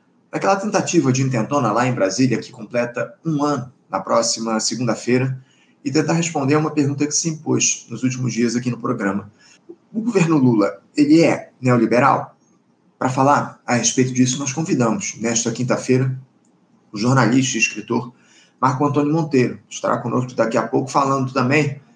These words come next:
sobre esse suposto racha que existe aí no Partido dos Trabalhadores e os efeitos que isso pode produzir para o governo e também para a esquerda no nosso país. Daqui a pouquinho, o Marco entra aqui conosco. A situação da Petrobras também será tema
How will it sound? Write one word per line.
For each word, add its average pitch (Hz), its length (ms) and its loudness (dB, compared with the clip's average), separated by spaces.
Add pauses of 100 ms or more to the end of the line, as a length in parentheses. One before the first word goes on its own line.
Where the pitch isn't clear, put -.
(280)
sobre 156 320 2
esse - 260 -2
suposto 147 500 -2
racha 131 440 0
que - 80 -6
existe 107 380 2
aí 104 120 2
no 117 120 -6
Partido 104 360 -6
dos 104 200 -6
Trabalhadores 104 840 -2 (380)
e 170 80 0
os 175 100 0
efeitos 151 640 0 (440)
que 131 160 4
isso - 260 2
pode 131 320 2
produzir 127 440 2
para 135 120 -2
o - 20 2
governo 147 360 2
e - 20 -4
também 165 340 -4
para - 180 -8
a - 20 -2
esquerda 147 420 0
no 98 140 -4
nosso 101 280 -4
país. - 460 -8 (280)
Daqui - 120 -12
a 123 60 -2
pouquinho, 123 440 -2 (140)
o - 20 -14
Marco 110 400 -2 (120)
entra 107 200 -2
aqui 107 140 -6
conosco. - 480 -6 (640)
A 123 80 0
situação 170 580 2
da 117 140 0
Petrobras 131 480 0
também 156 220 0
será 175 240 0
tema 110 420 0